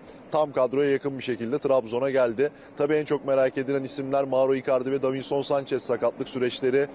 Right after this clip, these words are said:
ne durumda, oynayabilecekler mi? Bunlar bütün hafta boyunca çok fazla konuşuldu. Davinson Sanchez Ümraniye maçında, kupa maçında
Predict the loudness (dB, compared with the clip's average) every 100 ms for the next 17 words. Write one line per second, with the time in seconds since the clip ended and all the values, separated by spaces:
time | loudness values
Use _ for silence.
0 | -12 -20 -10 -4 -2 0 -2 0 2 2
1 | 2 0 -2 -2 -2 -2 0 0 0 0
2 | -4 -2 0 0 -2 -8 -8 -2 0 0
3 | 0 0 0 -2 -2 0 0 0 -2 -2
4 | -4 -4 -2 0 0 -2 -2 0 0 0
5 | -4 -2 0 2 2 -2 -4 -6 -6 -2
6 | -2 -2 -4 -2 0